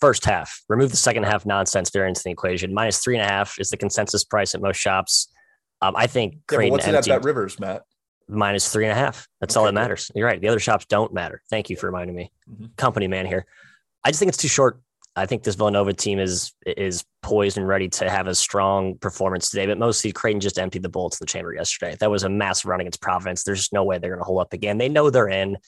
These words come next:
Speaker 1: It's a young team. Uh, certainly you can see them coming out and laying an egg here, especially in a flat spot maybe to start off. And, and you're right, they probably can s-, scrap and claw back late, but hey, that's why we take first halves. Remove that second half variance nonsense.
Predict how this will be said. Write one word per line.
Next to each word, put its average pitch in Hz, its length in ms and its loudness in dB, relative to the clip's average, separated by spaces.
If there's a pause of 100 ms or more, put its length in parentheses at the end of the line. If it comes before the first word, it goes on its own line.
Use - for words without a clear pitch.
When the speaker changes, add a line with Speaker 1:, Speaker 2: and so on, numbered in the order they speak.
(220)
Speaker 1:
It's - 100 -2
a 131 60 4
young 110 240 2
team. 98 420 2 (500)
Uh, 92 160 2
certainly 104 580 0 (120)
you - 180 -8
can 104 140 -6
see - 160 0
them 95 120 0
coming 101 180 2
out 95 60 0
and 90 60 -4
laying 95 160 2
an 92 120 -2
egg 92 120 -4
here, 92 140 -6
especially 98 540 -2 (340)
in 90 80 -2
a 90 60 0
flat 95 320 0
spot 95 240 0
maybe 92 160 -2
to - 100 -8
start 90 300 0
off. 90 240 2
And, 90 180 -6
and 113 160 0
you're 123 140 4
right, 104 100 4
they 107 80 0
probably 104 260 2
can 104 140 -4
s-, - 140 0 (240)
scrap 104 320 0
and 104 80 -2
claw 101 180 4
back 98 240 0
late, 113 180 0
but 131 220 -2
hey, 147 80 2
that's 92 140 -2
why 101 80 2
we 101 60 2
take 110 140 -2
first 127 200 0
halves. 127 260 -2
Remove 101 160 0
that 107 140 2
second 110 320 0
half 104 280 -2 (240)
variance 98 400 -2 (140)
nonsense. 90 640 -2